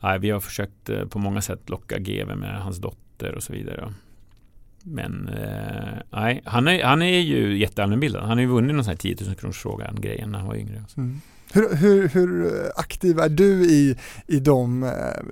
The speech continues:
Speaker 2: processerna när det gäller att, att hitta bra personer som ska sitta i burarna? Kan du, kan det vara du som ringer och frågar G W, liksom?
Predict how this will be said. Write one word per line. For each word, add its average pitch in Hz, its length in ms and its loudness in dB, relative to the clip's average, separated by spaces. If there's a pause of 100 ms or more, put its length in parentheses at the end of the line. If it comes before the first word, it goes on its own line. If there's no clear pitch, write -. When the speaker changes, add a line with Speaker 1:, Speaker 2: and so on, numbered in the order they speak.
(160)
Speaker 2:
processerna 143 540 0
när 135 140 0
det 139 60 2
gäller 131 240 0
att, 139 360 -2
att 131 60 -4
hitta 160 500 2 (220)
bra 139 260 4
personer 131 400 0
som 135 180 -2
ska 139 100 -2
sitta 135 360 0
i 135 40 2
burarna? 147 560 6 (480)
Kan 156 120 0
du, 175 300 2
kan 170 160 -2
det 156 60 -2
vara 151 80 2
du 220 180 6
som 190 160 2
ringer 233 420 2
och 135 100 -4
frågar 160 500 2
G 156 220 6
W, - 280 0
liksom? - 200 -14